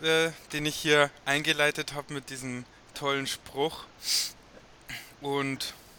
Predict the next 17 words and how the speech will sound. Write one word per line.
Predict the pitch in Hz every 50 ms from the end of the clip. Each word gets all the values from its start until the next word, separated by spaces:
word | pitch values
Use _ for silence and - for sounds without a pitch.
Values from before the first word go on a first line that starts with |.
| - - - - - 131 139
Alter, | 151 151 151 147 143 131 127 - - - - - - - -
ich, | 143 - - -
ich | - 147 - -
glaub | - 160 180 -
tatsächlich | - 175 - - 175 175 - 175 160 -
immer | 156 160 170 160
noch, | 156 151 -
dass | - 151 143 - -
mein | 139 135 139
Mikrofon | 147 151 - - 139 - - 135 127 120
so | 117 120
überspult, | 120 123 123 120 - - - - 123 123 123 117
aber | 95 123 120 127 127 - - - - - - - -
lassen | - 127 135 - 156 139 120
wir | 107
einfach | 110 117 110 - 110 -
drin, | - - 110 120 117 117 113 110